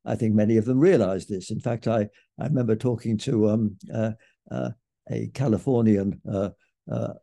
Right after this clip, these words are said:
particle physicist who got the prize, and he said, he said to me,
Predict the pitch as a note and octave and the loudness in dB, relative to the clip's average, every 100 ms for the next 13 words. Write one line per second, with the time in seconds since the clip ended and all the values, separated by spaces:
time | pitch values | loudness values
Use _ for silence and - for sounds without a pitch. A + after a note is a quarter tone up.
0 | _ A2 G#2 - G2 D#3+ E3+ D3 F#2 F2 | _ -2 0 0 0 4 4 2 -2 -6
1 | - A#2+ G#2+ - - - G2+ B2 A2+ A#2 | -6 -6 -6 -8 -8 -6 -6 -4 -2 -4
2 | A2 C#3 A#2+ - - - A#2+ C#3 C3 - | 0 0 0 -4 -20 -6 -4 -2 -4 -2
3 | A#2 B2 B2 | 0 2 0